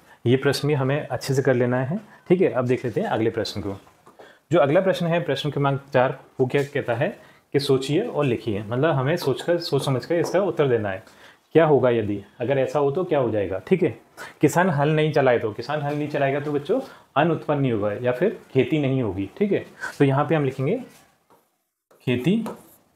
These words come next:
नहीं होगी, नहीं होगी, ठीक है। इसे अगर थोड़ा और विस्तृत रूप से हमें लिखना है तो हम लिख सकते हैं कि खेती नहीं होगी, जिससे कि जो मनुष्य जाति है वो भी ख़त्म हो सकती है उसे, क्योंकि खाने के लिए खाना नहीं मिलेगा है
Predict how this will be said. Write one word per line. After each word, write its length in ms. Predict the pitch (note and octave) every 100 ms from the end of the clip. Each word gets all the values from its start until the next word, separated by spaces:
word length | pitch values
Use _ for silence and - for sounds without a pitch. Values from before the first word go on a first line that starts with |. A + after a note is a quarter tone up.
| - _ _ _ _ A#2
नहीं 320 | A#2+ A#2 C#3+
होगी, 300 | A#2 F#2 F#2+ - _ -
नहीं 340 | A2+ G#2+ F3+ G#3+ - - - _ _ _ _ _ _ _ - - _ _ _ _ _ _ - - _ - -
होगी, 280 | A2 G2+ F#2+ - _ _ _ - _ _ - - _ _ _ - _ _ _ - _
ठीक 120 | F3+ C#3+
है। 120 | G#2+ - - - C#3+
इसे 200 | C#3 F3+
अगर 300 | F3 F3+ F3+
थोड़ा 240 | - E3
और 220 | E3 E3+
विस्तृत 400 | D#3+ C#3+ - D#3+
रूप 140 | D#3 D#3
से 160 | D#3+
हमें 160 | D#3 D3
लिखना 240 | C3+ B2+
है 100 | B2
तो 100 | D#3+
हम 120 | D3+ C3+
लिख 140 | C3
सकते 300 | - - C3+
हैं 80 | D3+
कि 100 | G3+
खेती 300 | - A#2 D#3
नहीं 180 | C#3+ C3+
होगी, 180 | C3
जिससे 260 | D#3+ C#3 D3+
कि 140 | F3
जो 380 | B3+ - - D#3
मनुष्य 340 | C#3 C3 C#3+ D3
जाति 240 | C3+ C3+
है 100 | C#3+
वो 140 | E3
भी 100 | D3
ख़त्म 200 | E3+ C3
हो 60 | B2+
सकती 240 | B2 -
है 40 | D3
उसे, 140 | D#3
क्योंकि 240 | D#3+ E3+ F#3
खाने 260 | D3+ D3
के 80 | D#3+
लिए 100 | F3
खाना 240 | F3 E3
नहीं 120 | F3+ F3+
मिलेगा 260 | D#3+ D3+
है 200 | D3 D#3